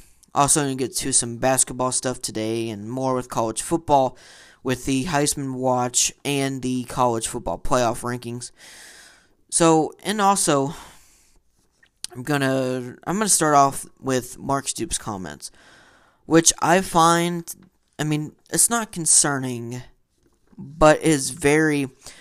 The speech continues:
for the normal average U K fan,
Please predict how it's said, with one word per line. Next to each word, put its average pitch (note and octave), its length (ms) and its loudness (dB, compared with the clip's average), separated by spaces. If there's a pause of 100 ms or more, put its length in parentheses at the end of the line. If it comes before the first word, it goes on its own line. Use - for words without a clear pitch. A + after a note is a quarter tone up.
(120)
for D3 720 4 (480)
the D3 200 0
normal E3 800 2
average C3 1120 0 (800)
U D3 240 0
K C3 400 0 (400)
fan, B2 760 -2